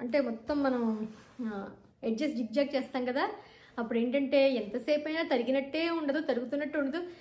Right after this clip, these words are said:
చేస్తున్నట్టే చేస్తున్నట్టు మధ్యలో అక్కడ దారం తెగిపోతుంది. వెళ్ళిపోతూనే ఉంటాం మనం, ఎక్కడో కానీ చూసుకోము, చూసుకునేసరికి దారం తెగిపోయి ఉంటుంది.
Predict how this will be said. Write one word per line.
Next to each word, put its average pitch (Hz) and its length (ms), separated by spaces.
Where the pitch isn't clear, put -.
చేస్తున్నట్టే 311 580
చేస్తున్నట్టు 311 460
మధ్యలో 277 260
అక్కడ 277 160
దారం 247 280
తెగిపోతుంది. 277 760
వెళ్ళిపోతూనే 370 540
ఉంటాం 320 320
మనం, 311 160
ఎక్కడో 320 380
కానీ 339 220
చూసుకోము, 302 540
చూసుకునేసరికి 285 440
దారం 233 220
తెగిపోయి 247 380
ఉంటుంది. 285 520